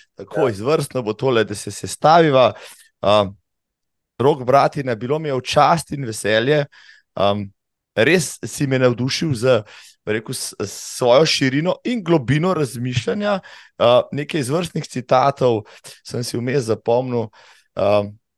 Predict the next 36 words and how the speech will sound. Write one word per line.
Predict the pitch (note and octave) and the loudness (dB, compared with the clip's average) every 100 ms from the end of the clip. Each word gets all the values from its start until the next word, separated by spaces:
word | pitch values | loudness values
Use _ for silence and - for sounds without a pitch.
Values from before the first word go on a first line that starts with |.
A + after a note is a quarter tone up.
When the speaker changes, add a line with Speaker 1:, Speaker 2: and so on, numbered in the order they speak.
| _ | _
Speaker 1:
ki | - C3+ | -12 -10
si | - | -6
jih | A#2+ | -6
bom, | G2 B2 B2 A#2+ _ | -2 -2 -2 -10 _
a | - G2+ | -2 2
ne, | G#2+ G#2 _ _ - | 2 -2 _ _ -16
zdaj | A#2+ G3 G#3 | -2 2 4
zapomnil | E3 - C#3+ C#3 C#3 | 4 4 2 2 -4
in | E3 | -6
v, | D#3 - _ _ _ - | -8 -12 _ _ _ -4
brško | A3+ - - | -2 -2 -4
ne | C#3 | -2
uporabo | C#3 B2 A2+ A#2+ B2+ | 0 4 4 4 0
kakšnih | C#3 - | -8 -10
naslednjih | A2+ - E3+ D#3 C#3 | -12 -10 -8 -6 -8
kolumen | - A#2+ C3 C#3+ B2 A2 - - | -6 -6 -4 -2 -2 -4 -14 -20
tekaških. | - - A#2 A2+ - C#3+ - - - - | -4 2 2 2 -4 -6 -6 -20 -20 -14
Si | - | -6
zelo | C3+ D#3 A3+ | 2 4 6
želim, | F#3+ E3+ G3+ | 4 2 0
da | F3 | 0
se | E3 D#3 C3+ - - _ - | -2 0 0 -2 -20 _ -12
čim | - G3+ | -6 -6
prej, | - D#3 C#3+ A2 - - - - | 0 4 4 2 -8 -20 -16 0
eh, | A#2 | 2
srečava | A#2+ G3 F#3+ G#3 F#3 D3 | 4 4 4 4 4 4
tudi | D3 F3 D#3+ | 2 -6 -6
v | C3+ | -6
živo, | A2+ D3+ D3 G#2+ | -6 -2 2 2
no, | A2+ B2 C#3 _ | 4 2 2 _
pa | - B2 A#2+ A2 _ _ | -2 2 4 2 _ _
da | - | -8
te | A#2 A2+ | -8 -8
pobaram | - G#2+ A#2 A#2+ A#2 | -8 0 2 4 2
par | G2+ A2+ A2 | 2 -2 -2
stvari, | - A#2 B2 C#3+ | -6 -6 -2 -2